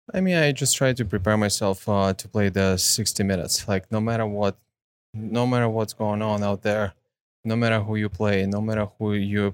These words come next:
play against, you know, I just, um, my mindset is always the same. I go out the way, I try to outplay the other goalie.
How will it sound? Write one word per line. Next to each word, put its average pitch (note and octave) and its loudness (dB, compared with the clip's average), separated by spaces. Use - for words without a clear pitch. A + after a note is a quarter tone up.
play G#2 0
against, G2 0
you G2+ -2
know, G2+ 2
I G2 2
just, - 0
um, G2 0
my A2 -2
mindset A#2 0
is G2+ -4
always G#2 0
the G2+ -4
same. G2+ 0
I G2 0
go G#2+ 2
out G#2 2
the G#2+ 0
way, G2+ 4
I G2 2
try G#2 -2
to G2 -2
outplay G2+ 2
the G2 4
other G2+ 4
goalie. G2 2